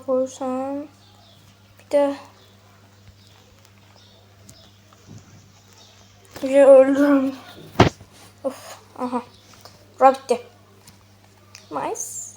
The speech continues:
Nice. Nice. Mərdivəni düzəltdik. Bum. Bum. Bum.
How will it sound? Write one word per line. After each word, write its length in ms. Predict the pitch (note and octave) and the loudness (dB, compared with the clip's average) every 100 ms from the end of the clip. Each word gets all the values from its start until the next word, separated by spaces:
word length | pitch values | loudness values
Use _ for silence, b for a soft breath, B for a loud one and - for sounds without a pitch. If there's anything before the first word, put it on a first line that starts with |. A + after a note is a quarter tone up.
| - G#4 | -12 -10
Nice. 480 | A4+ A#4 - - - | -8 -12 -18 -20 -20
Nice. 440 | G#4 - - - - - - B B B B B B B B - - - - - - - | -20 -18 -20 -20 -20 -20 -20 B B B B B B B B -20 -20 -20 -20 -20 -20 -8
Mərdivəni 560 | D4+ D4 C#4+ D4 D#4 | -4 -4 -2 -2 -2
düzəltdik. 540 | D4 C#4 - - B3 - - - - - _ _ _ - - - - G4 - _ - - - _ - - _ - - - - - - - - - - - - - - _ - - - - - | 0 0 0 -6 -8 -8 -10 -12 -16 -20 _ _ _ -20 -20 -20 -20 -20 -20 _ -20 -20 -20 _ -20 -20 _ -20 -20 -20 -20 -20 -20 -20 -20 -20 -20 -20 -20 -20 -20 _ -20 -20 -20 -18 -10
Bum. 220 | B3+ C4 C#4 - - - - - - - - - | -8 -8 -12 -20 -20 -20 -20 -20 -20 -20 -20 -18
Bum. 320 | C4+ C4 C4+ C#4+ - - - _ - - - - - | -12 -12 -12 -16 -18 -20 -20 _ -20 -20 -20 -20 -8
Bum. 160 | B3 | -8